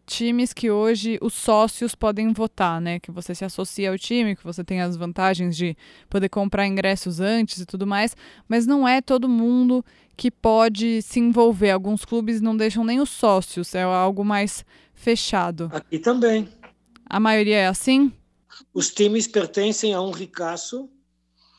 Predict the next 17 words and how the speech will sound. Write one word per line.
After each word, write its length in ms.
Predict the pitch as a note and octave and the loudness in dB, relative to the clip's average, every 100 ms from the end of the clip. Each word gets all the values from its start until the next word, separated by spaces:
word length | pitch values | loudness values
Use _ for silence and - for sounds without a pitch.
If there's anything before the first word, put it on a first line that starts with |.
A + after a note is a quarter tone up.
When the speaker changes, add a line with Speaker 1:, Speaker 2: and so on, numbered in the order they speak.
| _ _ | _ _
Speaker 2:
o 80 | - | -12
ricaço 560 | D3+ G3+ - G3 F#3 F#3+ | -8 -8 -2 -2 -2 -10
que 120 | - | -14
tem 300 | - F#3+ F3+ | -8 -6 -4
a, 420 | E3 D#3+ D3+ D3 _ | -4 -6 -8 -10 _
sempre 360 | - - F#3+ F#3+ | -16 -6 -6 -2
a 20 | F3 | -2
última 300 | F3+ G3 E3+ | -2 -6 -8
palavra, 640 | D#3+ D3+ E3 F#3+ A#3 B3 _ _ _ _ _ | -6 -4 -4 -2 -4 -6 _ _ _ _ _
ele 200 | F#3+ G#3 | -4 -4
que 140 | G#3 F#3 | -6 -8
contrata 520 | F#3+ D#3+ F#3+ F3+ F3+ | -6 -4 -4 -4 -6
treinador, 840 | - E3+ D#3 C#3+ F3 F3+ A3 G3+ | -6 -6 -6 -6 -6 -2 0 0
ele 160 | F#3+ G3 | -4 -6
contrata 600 | F3+ E3 F3+ F3 F3 E3 | -8 -8 -4 -4 -4 -6
o 200 | D#3 D3 | -6 -8
diretor, 840 | C#3+ D#3 D3+ - G3+ A3 A3 G#3+ | -8 -6 -6 -4 0 2 0 -4